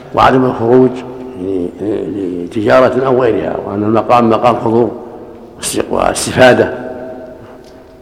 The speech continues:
فلهذا نبههم الله جل وعلا، ولعلهم خرجوا ل-،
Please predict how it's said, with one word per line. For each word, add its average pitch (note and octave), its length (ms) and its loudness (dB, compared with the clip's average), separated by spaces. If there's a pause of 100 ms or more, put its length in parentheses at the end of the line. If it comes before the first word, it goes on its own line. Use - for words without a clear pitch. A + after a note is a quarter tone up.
(260)
فلهذا A#2+ 380 6
نبههم A2+ 400 4
الله A2 240 4
جل G2+ 220 -4
وعلا، G2+ 480 0
ولعلهم C3+ 640 4
خرجوا C3 340 4
ل-، E3 160 -4